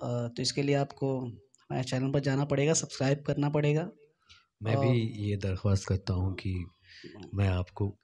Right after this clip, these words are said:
Speaker 2: पूरा खुलासा यहाँ कर दूँ, उससे बेहतर है कि आप हमारे साथ हमेशा के लिए जुड़ जाएँ।
Speaker 1: हम्म।
Speaker 2: अख्तर नाफे ऑफिशियल चैनल सर्च करें,
Speaker 1: बिल्कुल।
Speaker 2: अ, जो इसमें लिंक में नीचे मिलेगा आपको, और उसको सब्सक्राइब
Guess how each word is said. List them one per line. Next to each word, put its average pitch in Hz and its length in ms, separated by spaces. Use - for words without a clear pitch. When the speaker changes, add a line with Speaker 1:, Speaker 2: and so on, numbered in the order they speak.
Speaker 2:
पूरा 104 180
खुलासा 95 420
यहाँ 92 200
कर 92 140
दूँ, 98 200
उससे 95 300
बेहतर 92 400
है 98 100
कि 95 320
आप 95 200
हमारे 92 260
साथ 95 180
हमेशा 95 260
के 98 100
लिए 92 100
जुड़ 90 180
जाएँ। 104 220
Speaker 1:
हम्म। 139 840
Speaker 2:
अख्तर 95 340
नाफे 92 400
ऑफिशियल 101 580
चैनल 95 360
सर्च - 400
करें, 92 200
Speaker 1:
बिल्कुल। 165 380
Speaker 2:
अ, 87 100
जो 95 240
इसमें 95 280
लिंक 90 300
में 92 80
नीचे 87 260
मिलेगा 87 340
आपको, 104 380
और 98 80
उसको 90 220
सब्सक्राइब 98 580